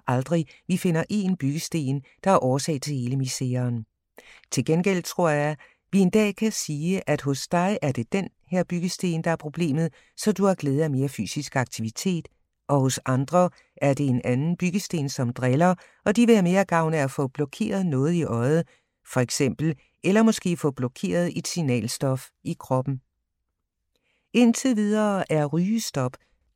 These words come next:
og en bestemt blanding af vitaminer og mineraler det eneste, som han anbefaler til patienterne, der gerne vil sænke risikoen for, at A M D udvikler sig. Inger, har du nogen råd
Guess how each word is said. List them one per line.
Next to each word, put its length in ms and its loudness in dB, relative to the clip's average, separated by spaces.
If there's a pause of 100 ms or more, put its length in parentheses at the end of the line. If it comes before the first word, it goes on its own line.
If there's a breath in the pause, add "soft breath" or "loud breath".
(120)
og 140 4
en 80 2
bestemt 520 -2 (180)
blanding 540 2 (260 soft breath)
af 140 4
vitaminer 640 0
og 260 -2
mineraler 640 0 (340 soft breath)
det 160 2
eneste, 580 0 (180 soft breath)
som 180 4
han 140 6
anbefaler 540 2
til 180 -6
patienterne, 720 -2
der 160 4
gerne 320 0
vil 80 0
sænke 340 0
risikoen 580 -2
for, 280 2 (260 soft breath)
at 180 4
A 200 2
M 80 0
D 100 -6 (360)
udvikler 420 -4
sig. 360 -6 (800)
Inger, 320 4 (720 loud breath)
har 140 4
du 120 2
nogen 260 6
råd 420 0